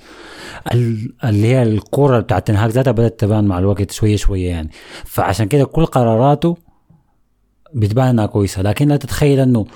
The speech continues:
هو بقراراته التأديبية دي موجودة، ومثلًا إنه هاري ماجواير احتياط ولوكشو لسه هو قلب دفاع، لكن اليونايتد بيخسر.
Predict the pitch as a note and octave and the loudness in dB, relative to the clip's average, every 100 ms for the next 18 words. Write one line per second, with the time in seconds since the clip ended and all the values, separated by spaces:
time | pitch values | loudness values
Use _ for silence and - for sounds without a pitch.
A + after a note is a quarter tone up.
0 | - - G#2 - A2 A#2+ B2+ B2 A#2 G2+ | -8 0 0 2 2 2 2 -2 -2 0
1 | G#2+ A#2 B2 G#2 G2+ B2+ B2+ D3+ - _ | 0 2 2 2 2 2 2 -2 -8 _
2 | _ - F#2+ G#2 A#2+ A#2 F#2+ G#2+ G#2 G2+ | _ -10 -4 -2 0 0 0 0 0 2
3 | A#2 A#2+ G#2 - - A#2+ B2 B2 - - | 2 2 0 -2 0 2 2 0 -8 -20
4 | - G#2+ G#2 - A#2+ A2+ - A2+ A#2 A2+ | -2 0 0 0 0 0 0 0 2 0
5 | G2 G2 A#2+ A#2+ - - - G#2 A2+ C3 | 0 0 0 -2 -8 -12 -2 -2 2 0
6 | A#2 A2+ A2 A#2 A2+ F2+ - - | 0 0 0 2 2 2 0 -6